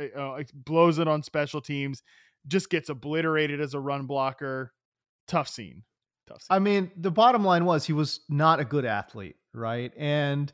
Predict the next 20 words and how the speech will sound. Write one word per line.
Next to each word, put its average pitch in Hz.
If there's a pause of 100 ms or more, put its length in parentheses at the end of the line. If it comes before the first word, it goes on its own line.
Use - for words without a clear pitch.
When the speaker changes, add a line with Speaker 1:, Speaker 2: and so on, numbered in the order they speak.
(320)
Speaker 2:
from 180
what 190
we 185
saw 190
from 180
his 147
college 180
tape 156
too, 220
I'm 160
like, 151
he's 170 (300)
not 165
just 175
not 185
a 175
special 165
athlete. 165
It's 147
like, 156